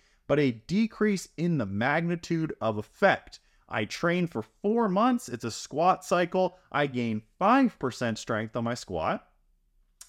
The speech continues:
as opposed to ten percent for someone whose testosterone exists in that natural physiological range. Now, Jacob, if that is the case, go and get blood work from your primary care physician. See what your testosterone is at.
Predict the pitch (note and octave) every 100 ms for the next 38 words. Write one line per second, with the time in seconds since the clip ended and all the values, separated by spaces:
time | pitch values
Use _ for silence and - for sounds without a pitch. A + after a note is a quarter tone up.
0 | _ C4+ G3+ G3 F#3 D#3+ D3+ - - C#4
1 | E4 B3+ D3+ A#2+ B2 A#2+ - _ _ _
2 | D#3+ F#3 E3 D3 C#3+ C#3+ B2 A#2 A2+ B2+
3 | A2 G#2 - F#2 - - _ D3+ F3+ F3+
4 | C3 A#2 A#2 G2 F#2 G#2 - F#2+ F2+ F#2+
5 | F2+ F2 D2+ D#2+ - G2+ A#2 E3+ B2 -
6 | - _ _ _ _ _ F3 E3 G2 -
7 | G3+ A#3 A2 - _ _ _ - B3 C4
8 | B3 - _ _ A#2+ C#3 E3+ B3 E3 D#3+
9 | - - - G#2 D#3+ A#3 - B2+ B2+ G#3
10 | - _ - G#2+ D3 E3 - B2 C#3 E3+
11 | - D#3 E3+ D3+ B2 F#3 G#3 - - -
12 | A#2 B2+ D#3 F#3 G3+ F#3 A#2 A2 - A2
13 | G#2 G#2+ G#2+ C3+ G3